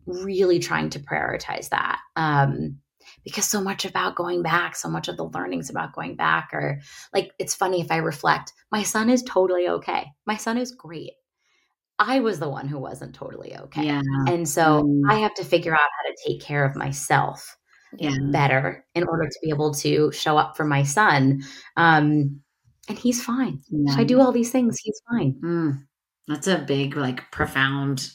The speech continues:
Speaker 2: l-, learning and observation and, and really strong self-reflection that,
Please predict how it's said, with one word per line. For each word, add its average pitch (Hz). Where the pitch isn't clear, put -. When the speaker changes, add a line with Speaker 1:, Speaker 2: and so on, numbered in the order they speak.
Speaker 2:
l-, -
learning 147
and 147
observation 139
and, 131
and 139
really 139
strong 160
self-reflection 170
that, 143